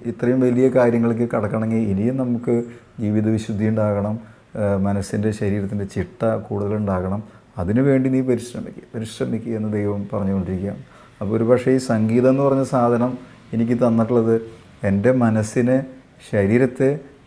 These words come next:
ചിട്ടപ്പെടുത്താനുള്ള വലിയൊരു ഉപകരണമായിട്ട് ഞാൻ കണക്കാക്കുകയാണ് വാസ്തവത്തിൽ. അതുകൊണ്ട്, ഏഹ്, നിങ്ങൾക്കെല്ലാവർക്കും നന്മ വരട്ടെ എന്ന് ഞാൻ ആശംസിക്കുകയാണ്. ഏഹ്, നിങ്ങളുടെ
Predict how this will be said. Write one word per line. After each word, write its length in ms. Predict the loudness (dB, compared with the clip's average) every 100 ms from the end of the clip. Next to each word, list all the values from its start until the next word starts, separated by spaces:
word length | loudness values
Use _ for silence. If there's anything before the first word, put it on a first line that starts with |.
| -8
ചിട്ടപ്പെടുത്താനുള്ള 760 | -2 0 0 4 6 6 4
വലിയൊരു 680 | 2 2 2 2 0 0 0
ഉപകരണമായിട്ട് 680 | 0 2 0 0 0 0 0
ഞാൻ 160 | -2
കണക്കാക്കുകയാണ് 680 | -4 -4 -4 -4 -6 -10 -10 -14
വാസ്തവത്തിൽ. 460 | -16 -14 -16 -14 -16 -20 -20 -20 -20 _ _ -4
അതുകൊണ്ട്, 640 | 0 0 2 4 4 4 0 -12 -20 _ -8
ഏഹ്, 600 | -2 0 2 4 4 2
നിങ്ങൾക്കെല്ലാവർക്കും 1000 | 0 0 0 2 4 4 2 0 -2 -4 -6
നന്മ 420 | -2 0 2 2
വരട്ടെ 380 | 4 4 4 4
എന്ന് 340 | 4 2 0 -4
ഞാൻ 200 | -4 -2
ആശംസിക്കുകയാണ്. 1080 | -4 -4 -6 -6 -6 0 2 2 2 0 -2 -12 -20 _ _ -4
ഏഹ്, 580 | -2 0 0 0 0
നിങ്ങളുടെ 540 | -2 -2 0 2 2